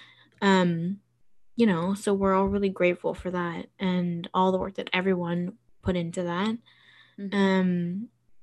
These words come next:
Speaker 1: but I was gonna say, you were talking about the Grammy gifts. So there's something called the Grammy Gifting Suite,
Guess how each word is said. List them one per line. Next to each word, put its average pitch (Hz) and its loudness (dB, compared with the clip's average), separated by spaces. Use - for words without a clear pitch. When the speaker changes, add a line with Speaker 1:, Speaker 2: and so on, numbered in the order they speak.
Speaker 1:
but 214 6
I 220 8
was 226 4
gonna 220 4
say, 247 2
you 196 2
were 202 4
talking 196 2
about 185 0
the 190 0
Grammy 180 0
gifts. - -2
So 190 0
there's 190 2
something 247 2
called 254 2
the 220 2
Grammy 180 2
Gifting 180 -2
Suite, 262 -2